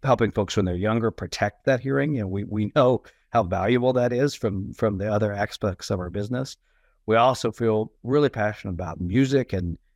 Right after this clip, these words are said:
entertainment and helping people get the most out of the enjoyment of listening, uh, and hearing, uh, hearing music. We work with musicians who,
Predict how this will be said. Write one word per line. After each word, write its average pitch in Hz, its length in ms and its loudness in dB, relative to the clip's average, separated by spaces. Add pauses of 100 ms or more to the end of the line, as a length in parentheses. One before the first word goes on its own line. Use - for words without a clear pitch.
(140)
entertainment 123 720 0
and 90 160 -4
helping 107 280 0
people 98 200 -4
get 92 180 -2
the 92 80 -4
most 98 360 0
out 98 160 -2
of 92 180 -6 (400)
the - 120 2
enjoyment 98 800 0 (640)
of 98 160 0
listening, 139 580 0 (460)
uh, 101 240 -2
and 107 160 0
hearing, 120 520 0 (160)
uh, 92 520 -4 (180)
hearing 107 340 0
music. 98 440 -4 (1200)
We 113 140 2
work 107 240 2
with 98 120 0
musicians 104 460 0
who, 92 200 -2